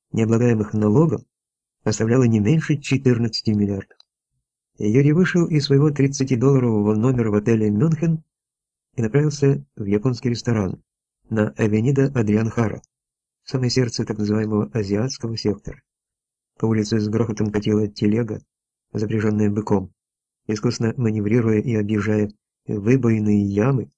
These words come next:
способные поглотить ее целиком. Грязь и крысы здесь были типичным для февраля явлением,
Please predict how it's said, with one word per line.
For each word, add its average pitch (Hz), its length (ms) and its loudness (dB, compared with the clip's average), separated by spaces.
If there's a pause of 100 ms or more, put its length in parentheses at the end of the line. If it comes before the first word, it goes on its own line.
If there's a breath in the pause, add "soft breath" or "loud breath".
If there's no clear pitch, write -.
(640)
способные 110 480 -2
поглотить 107 500 -2
ее 110 160 -4
целиком. 113 540 -4 (640)
Грязь 113 420 0
и 147 80 0
крысы 143 420 0
здесь 110 320 0
были 120 200 -2
типичным 139 600 0
для 113 120 -2
февраля 110 360 0
явлением, 107 640 -2